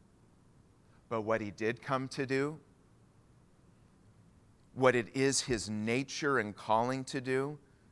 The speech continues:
is to save you from all that you need to be saved from, and that is chiefly our sins. And so if we want to understand the meaning of Christmas, we have to understand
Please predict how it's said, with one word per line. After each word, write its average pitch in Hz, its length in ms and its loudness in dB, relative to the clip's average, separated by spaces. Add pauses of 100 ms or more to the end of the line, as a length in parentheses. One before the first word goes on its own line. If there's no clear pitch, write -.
(540)
is - 160 -6
to 120 100 -8
save 139 480 2
you 151 120 -2
from 110 380 -4
all 117 400 6
that 120 200 -2
you 110 160 -6
need 104 540 -6 (120)
to - 100 -16
be 104 140 -10
saved 92 400 -6
from, 80 320 -10 (580)
and 107 120 -8
that 110 160 2
is 101 140 -6
chiefly 107 800 -6 (440)
our 95 160 -2
sins. - 800 -4 (1300)
And 131 120 -8
so 147 140 2
if 135 120 0
we 135 80 0
want 139 260 2
to 135 60 0
understand 120 640 -2
the 110 60 -4
meaning 113 340 -4
of 107 120 -8
Christmas, 110 540 -4
we 113 100 -2
have 113 160 2
to 113 80 2
understand 110 520 -2